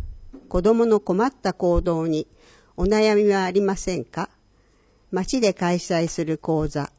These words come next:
ペアレントトレーニングでは、子供の行動の仕組みを理解し、好ましい行動を増やせるように、褒め方のコツや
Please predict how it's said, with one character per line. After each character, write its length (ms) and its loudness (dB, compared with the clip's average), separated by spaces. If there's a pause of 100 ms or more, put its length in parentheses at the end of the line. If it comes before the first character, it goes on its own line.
(440)
ペ 120 2
ア 60 2
レ 160 4
ン 80 0
ト 140 -4
ト 160 -4
レ 220 4
ー 20 4
ニ 120 2
ン 120 0
グ 100 -2
で 120 -2
は、 200 -4 (520)
子 120 4
供 240 4
の 160 6
行 380 4
動 260 4
の 180 4
仕 140 0
組 280 2
み 40 8
を 80 0
理 140 0
解 280 -2
し、 320 -8 (600)
好 220 6
ま 180 4
し 280 0
い 40 0
行 360 4
動 320 2
を 180 0 (100)
増 100 4
や 140 4
せ 160 -2
る 140 2
よ 200 0
う 60 0
に、 220 -4 (400)
褒 80 -8
め 160 -2
方 320 -4
の 140 0
コ 160 -10
ツ 160 -10
や 200 -6